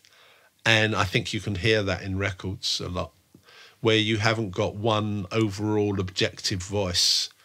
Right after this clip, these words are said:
making sure that everything is kind of up to standard and getting great performances out of artists. Because artists, they don't, if, if you were doing vocals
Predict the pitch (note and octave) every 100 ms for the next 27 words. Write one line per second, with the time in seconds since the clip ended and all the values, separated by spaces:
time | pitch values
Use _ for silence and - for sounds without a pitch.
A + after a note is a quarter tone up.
0 | _ - _ A2+ A#2+ A2+ - G2+ - -
1 | G#2 G2+ F#2 A2 G2+ G2+ F#2+ G2+ G2 F#2+
2 | F#2+ F#2 - G#2 G2 F#2 - F#2 - -
3 | - - G2 F#2 F2+ F2+ - - - -
4 | A2 F#2+ B2 - G#2+ G2 G#2 G#2 - F#2
5 | - G#2 F#2 F2 - F2+ F2 - G2 F2+
6 | - F#2 F2+ - - - G2+ F#2 - F2+
7 | - - - - _ _ - - - -
8 | - - - - A2+ B2 A#2 C3 B2+ -
9 | G2 - - - - A#2 A2+ A#2+ A#2+ G2+
10 | _ _ _ _ _ _ _ - F#2+ -
11 | A#2 C3+ C3+ B2 B2+ A2+ G2+ A#2 A#2 -
12 | F#2 F2+ - -